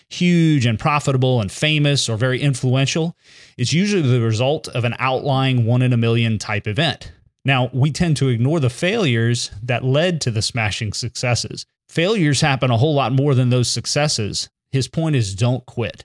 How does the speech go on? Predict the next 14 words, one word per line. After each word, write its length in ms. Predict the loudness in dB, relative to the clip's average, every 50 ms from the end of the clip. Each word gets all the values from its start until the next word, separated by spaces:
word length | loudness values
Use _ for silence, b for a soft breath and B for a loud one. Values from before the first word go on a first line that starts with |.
| -20 _
There's 320 | -12 -4 -2 0 0 0 0
this 180 | 0 -2 -2
quote 440 | -2 -2 0 2 2 2 0 0 0
that 180 | -2 -2 0 0
you've 220 | 0 2 2 2
all 180 | 2 2 2 2
probably 440 | 2 0 2 2 2 2 2 2 2
heard 220 | 2 2 2 2
before. 320 | 0 0 0 0 -2 -2
It's, 260 | -2 -2 -6 -8 -8 -8
"What 240 | -6 -4 -2 -2 0
would 240 | 0 0 0 0 0
you 200 | 0 0 0 0
attempt 680 | -2 -6 -6 -4 -2 0 0 0 -2 -4 -8 -12 -14